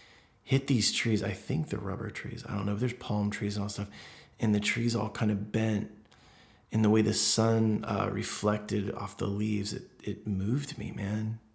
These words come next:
And I realized that she wasn't anywhere. She was nowhere. That there was nowhere to go. Right?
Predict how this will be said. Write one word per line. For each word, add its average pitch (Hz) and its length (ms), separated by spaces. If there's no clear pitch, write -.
And 110 160
I 107 60
realized 104 840
that 104 180
she - 280
wasn't 147 420
anywhere. 90 720
She - 180
was 160 120
nowhere. 156 640
That - 100
there 127 120
was 139 140
nowhere 131 380
to 120 80
go. 117 380
Right? 113 300